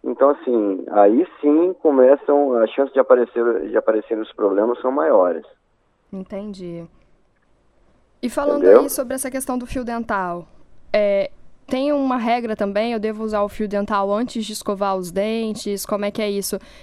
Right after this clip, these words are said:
Speaker 2: E, doutor, todas as vezes que eu escovar os dentes, eu também tenho que passar o fio dental?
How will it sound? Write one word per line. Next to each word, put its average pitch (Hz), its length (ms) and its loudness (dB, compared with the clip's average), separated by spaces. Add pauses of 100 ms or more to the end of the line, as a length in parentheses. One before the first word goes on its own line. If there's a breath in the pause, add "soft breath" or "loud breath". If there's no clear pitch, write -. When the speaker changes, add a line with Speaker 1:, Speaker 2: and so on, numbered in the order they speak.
(100)
Speaker 2:
E, 226 100 -4
doutor, 233 400 -2 (260)
todas 311 280 -2
as 294 120 -2
vezes 240 340 -6
que 254 100 -4
eu 233 80 -2
escovar 233 460 -4 (240)
os 220 180 -4
dentes, 190 420 -4
eu 196 100 -4
também 202 240 -4
tenho 220 300 -4
que - 80 -20
passar 220 360 -4
o 254 80 -4
fio 226 160 -8
dental? 190 540 -6